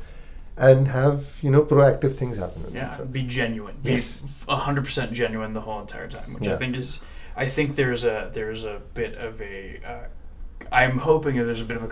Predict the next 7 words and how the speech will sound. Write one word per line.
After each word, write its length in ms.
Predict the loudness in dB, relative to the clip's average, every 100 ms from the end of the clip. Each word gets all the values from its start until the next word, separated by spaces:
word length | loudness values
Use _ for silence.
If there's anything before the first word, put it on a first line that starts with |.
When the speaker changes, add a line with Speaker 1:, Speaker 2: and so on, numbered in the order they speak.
| -2
Speaker 2:
cognitive 400 | -2 -4 -6 -4 -2
shift 400 | -2 -4 -10 -10 -10 -10 -8 -4
towards 400 | -2 0 0 -2
that. 260 | -4 -4 0
I've 240 | 0 0
definitely, 580 | 2 0 0 -6 -4 -4
and 280 | -4 -4 -8